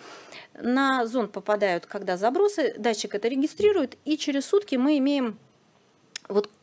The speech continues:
как развернутую кардиограмму, точно такую же, собственно, суточную импеданс P H-метрию, мы имеем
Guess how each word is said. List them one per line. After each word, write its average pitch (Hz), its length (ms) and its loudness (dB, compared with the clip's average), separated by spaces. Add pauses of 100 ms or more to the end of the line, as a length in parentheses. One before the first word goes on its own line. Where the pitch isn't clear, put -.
(100)
как 214 180 -2
развернутую 208 500 2
кардиограмму, 302 540 2
точно 262 300 0
такую 240 340 2
же, 185 140 -4
собственно, 180 680 -4
суточную 196 420 -4
импеданс 196 280 -2
P 208 120 -2
H-метрию, 302 480 2
мы 269 140 2
имеем 262 240 0